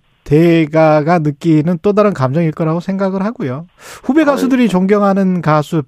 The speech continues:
Speaker 1: 밴드 뭐, 잔나비, 최정훈 씨도 팬이라고
Speaker 2: 네.
Speaker 1: 하고, 그, 매번 앨범 낼 때마다 김창완 선생님 라디오 찾아뵙고, 가수 아이유도 너의 의미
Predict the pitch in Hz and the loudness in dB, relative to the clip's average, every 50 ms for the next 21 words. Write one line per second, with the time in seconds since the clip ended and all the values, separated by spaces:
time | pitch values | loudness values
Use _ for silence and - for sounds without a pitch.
0 | _ _ _ - 156 160 170 170 175 160 165 160 156 - - 135 131 139 151 151 | _ _ _ -2 0 0 0 0 0 0 0 0 -2 -2 -2 -2 -2 0 0 0
1 | 147 147 139 143 135 127 - 180 175 175 165 165 160 147 - - 156 156 - 160 | 0 0 0 -2 -4 -4 -6 -8 -6 -4 -4 -4 -6 -6 -8 -12 -8 -4 -2 -2
2 | 160 147 127 - _ _ - 175 160 160 151 151 147 - - - 82 82 - 131 | -2 -2 -4 -6 _ _ -8 -6 -4 -2 -2 -2 -2 0 0 0 -2 0 -2 -6
3 | 117 - - - _ - - - - - - - - _ - - 202 208 208 202 | -6 -6 -12 -20 _ -20 -20 -20 -20 -20 -20 -20 -20 _ -4 2 4 4 6 6
4 | 190 185 185 175 170 165 160 151 131 120 120 - - - - _ _ _ _ _ | 4 4 4 4 4 4 2 2 0 -2 -6 -10 -16 -20 -20 _ _ _ _ _
5 | _ - 135 147 151 160 247 254 233 202 175 156 - _ - 160 160 170 170 220 | _ -6 -2 0 2 2 2 2 2 0 -2 -4 -6 _ -4 0 2 2 4 4
6 | 220 190 160 165 175 - 220 214 190 180 160 156 139 - - 156 165 180 185 180 | 2 4 2 2 2 0 0 2 2 2 2 0 -2 -2 -6 -4 -2 0 0 0
7 | 170 170 156 165 170 165 156 139 127 127 123 143 147 139 - 190 185 196 180 160 | 0 -2 -2 0 0 0 0 0 0 0 0 0 -2 -2 -2 -4 -4 -2 -2 -2
8 | 151 - 151 131 - 151 160 180 - 294 254 185 135 139 151 196 247 254 254 240 | -4 -4 -6 -8 -2 -2 -2 0 0 -2 0 0 0 2 2 2 2 0 0 0
9 | 226 233 226 214 180 156 160 175 180 180 180 175 175 175 170 160 151 135 | 2 2 2 2 4 2 4 4 4 4 4 2 2 2 2 2 0 -2